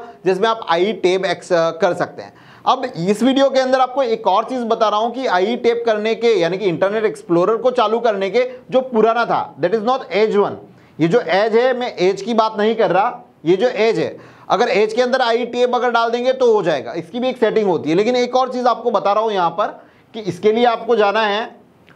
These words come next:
for example, control panel में आ जाइए। Control panel में आए,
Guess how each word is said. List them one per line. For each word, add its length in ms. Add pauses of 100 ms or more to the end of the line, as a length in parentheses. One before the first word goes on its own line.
(100)
for 140
example, 500
control 340
panel 320
में 100
आ 100
जाइए। 380 (3250)
Control 340
panel 320
में 120
आए, 280